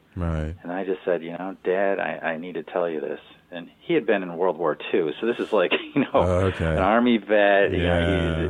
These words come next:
Speaker 2: liberated concentration camps. He was part of the D-Day invasion. You know, this is
Speaker 1: Wow.
Speaker 2: this is my dad sitting there. And I, and I said, "I gotta tell you this story, what I just told you."
Speaker 1: Right.
Speaker 2: And he just hugged me. And the next day,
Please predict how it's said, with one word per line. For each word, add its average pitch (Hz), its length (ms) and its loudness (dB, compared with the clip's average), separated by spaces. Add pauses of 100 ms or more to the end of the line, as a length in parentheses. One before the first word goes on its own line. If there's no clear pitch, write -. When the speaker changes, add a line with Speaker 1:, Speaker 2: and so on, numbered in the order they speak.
Speaker 2:
liberated 98 440 2
concentration 101 720 -2
camps. 98 300 -2
He 92 80 0
was 82 100 -4
part 104 200 0
of 82 60 -2
the 85 80 -4
D-Day 110 460 0
invasion. 95 680 -2
You 87 120 -8
know, 80 140 -6
this 90 220 -4
is 90 140 -8 (460)
Speaker 1:
Wow. 73 340 -6
Speaker 2:
this 101 180 -2
is 95 120 -6
my 92 160 -2
dad 120 380 2
sitting 87 280 0
there. 80 280 -4
And 85 80 -6
I, 82 60 -4
and 87 200 -6
I 80 220 -6
said, 82 180 -2
"I 78 200 -4
gotta 87 260 0
tell 92 200 0
you 87 60 0
this 78 200 -4
story, 92 260 2
what 82 100 -2
I 78 100 0
just 78 200 -6
told 82 220 -2
you." 85 480 -2
Speaker 1:
Right. 80 340 -2 (220)
Speaker 2:
And 85 500 -10
he 98 220 -8
just 98 300 -2 (260)
hugged 107 340 0
me. 78 340 -10
And 92 160 -10
the 87 60 -10
next 95 380 -10
day, 92 520 2